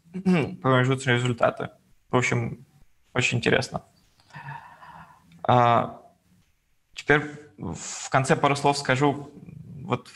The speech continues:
про наш сервис, как же мы пытаемся в нем обеспечить воспроизводимость. А, есть ян-, сервис Яндекс Датасфера, в котором я отвечаю за разработку.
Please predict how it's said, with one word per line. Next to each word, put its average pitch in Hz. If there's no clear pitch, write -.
про 127
наш 127
сервис, 170
как 123
же 120
мы 123
пытаемся 123
в 117
нем 123
обеспечить 127
воспроизводимость. 127
А, 117
есть 143
ян-, 151
сервис 135
Яндекс 135
Датасфера, 131
в -
котором 127
я 127
отвечаю 127
за 123
разработку. 123